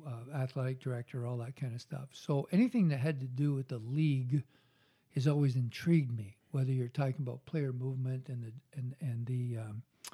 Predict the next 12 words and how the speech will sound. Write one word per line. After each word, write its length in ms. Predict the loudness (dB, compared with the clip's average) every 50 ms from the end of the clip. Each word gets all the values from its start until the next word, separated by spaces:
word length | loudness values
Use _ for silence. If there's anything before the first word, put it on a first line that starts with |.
| -18 -20 -20 -20 -20 -20 -20 -20 _ _ -6
tracking 500 | 0 4 4 4 4 4 4 6 6 6
of 160 | 6 4 2
all 220 | 2 2 2 2
of 80 | 0 0
that, 300 | 0 -2 -4 -4 -6 -8
contracts, 720 | -4 -2 -2 -2 -2 -2 -4 -6 -8 -6 -8 -10 -12 -14 -16
uh, 400 | -12 -10 -10 -10 -10 -8 -6 -4
um, 260 | -4 -4 -4 -6 -8 -8 _ -8
uh, 180 | -6 -4 -4 -6 -8 _ _ -8
officiating, 880 | -6 0 4 4 4 4 4 4 4 6 6 6 6 6 6 6 4 2 -2 _ _ _ _ _ _ _ _ _ _ _ 8
immigration 680 | 10 12 12 12 10 10 8 8 8 8 6 6 6 4
stuff, 500 | 2 -2 -4 -2 -2 -4 -4 -8 -18